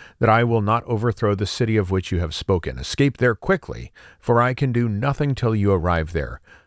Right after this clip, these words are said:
Therefore, the name of the city was called Zoar.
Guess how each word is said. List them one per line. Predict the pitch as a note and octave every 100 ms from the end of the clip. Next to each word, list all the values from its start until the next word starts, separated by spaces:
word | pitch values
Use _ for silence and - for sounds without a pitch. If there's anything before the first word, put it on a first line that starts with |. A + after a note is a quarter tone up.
| _ _
Therefore, | G#2 C3 E3+ B2+ C3 A#2+ A#2 -
the | G2+
name | G2 A2+ A#2 A2
of | - G2+
the | G2
city | - - D3 C3+ B2+
was | A#2+
called | - - F2+ E2+ D#2+ - F#2
Zoar. | D#2+ F#2 F2 C#2+ C2+ - -